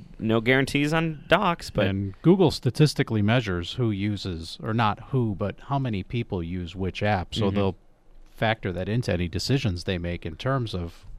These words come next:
Speaker 2: deprovisioning or
Speaker 1: <laughs>
Speaker 2: turning off some of those applications.
Speaker 1: So, in your opinion, uh, for, for the guests, do, do you think Google Docs is going away anytime soon?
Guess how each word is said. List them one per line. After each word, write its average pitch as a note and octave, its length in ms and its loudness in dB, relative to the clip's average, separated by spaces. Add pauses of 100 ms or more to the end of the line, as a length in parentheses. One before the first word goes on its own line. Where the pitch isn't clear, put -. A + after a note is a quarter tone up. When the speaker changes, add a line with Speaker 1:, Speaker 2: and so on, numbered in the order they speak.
(600)
Speaker 2:
deprovisioning G#2 840 2 (120)
or - 320 -2
Speaker 1:
<laughs> - 80 -16
Speaker 2:
turning G2+ 280 -2
off G2+ 240 4
some F2+ 220 -2
of E2 80 -6
those F2 220 0
applications. F2 800 -4
Speaker 1:
So, - 340 4
in D3+ 180 2
your D3+ 180 4
opinion, A#2 600 4
uh, G#2 340 4
for, A2+ 220 2
for G#2+ 120 -2
the A2+ 60 2
guests, A2 220 0
do, A#2 140 2
do A#2 100 2
you A#2+ 60 6
think A2+ 220 4
Google A2+ 240 4
Docs G#2 280 4
is G#2 100 -2
going G#2 200 2
away G2+ 160 2
anytime G2+ 320 0
soon? G2+ 240 -2